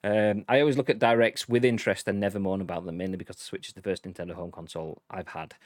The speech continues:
since the snes. Yeah, I mean, I, I'm, I'm not heavily invested in my Switch, so I, w-, I just look at the, at Nintendo Directs as, "Oh, this is nice," <laughs> which, which is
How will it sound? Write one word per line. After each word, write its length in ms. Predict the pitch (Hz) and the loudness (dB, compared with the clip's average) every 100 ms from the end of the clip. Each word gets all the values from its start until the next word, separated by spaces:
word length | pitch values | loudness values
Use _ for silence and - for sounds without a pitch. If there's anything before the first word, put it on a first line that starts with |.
| - | -20
since 220 | - 95 - | -14 -12 -12
the 80 | 82 | -14
snes. 320 | 82 73 - | -10 -12 -6
Yeah, 340 | 135 151 143 131 | 2 2 4 2
I 40 | |
mean, 120 | 170 | 4
I, 200 | 208 233 180 - - | 4 2 -2 -16 -2
I'm, 340 | - 156 180 127 | 4 4 4 4
I'm 260 | 135 165 165 | 4 6 6
not 260 | 151 - - | 4 2 0
heavily 400 | 139 123 120 107 | 2 4 4 4
invested 500 | 98 104 - 117 98 | 4 2 4 0 0
in 120 | 95 | -2
my 160 | 98 | -4
Switch, 600 | 87 - 98 - - - - | -4 -2 -4 -2 -4 -4 -6
so 260 | - 107 | 0 4
I, 300 | 107 117 110 | 6 6 4
w-, 240 | 98 104 - | 2 -2 2
I 120 | 123 | 2
just 160 | 113 110 | 2 -2
look 120 | 120 | -2
at 80 | - | 0
the, 120 | 107 - - - - - | 0 -4 -20 -20 -8 2
at 200 | 120 - _ _ _ _ - | 2 0 _ _ _ _ -4
Nintendo 440 | 113 104 113 104 | -2 2 4 4
Directs 480 | 92 95 92 - - | 4 2 2 0 -2
as, 100 | 101 - | -2 2
"Oh, 160 | 214 | 4
this 160 | 349 214 | 4 0
is 60 | 220 | 2
nice," 420 | 165 330 - - - - 269 156 - 165 | 2 2 -2 -4 -6 -2 2 2 4 4
<laughs> 580 | 165 143 - 277 247 | 4 2 0 0 2
which, 300 | 247 156 - - 233 | 4 4 4 0 0
which 240 | - 160 160 | 2 4 4
is 180 | 139 | 2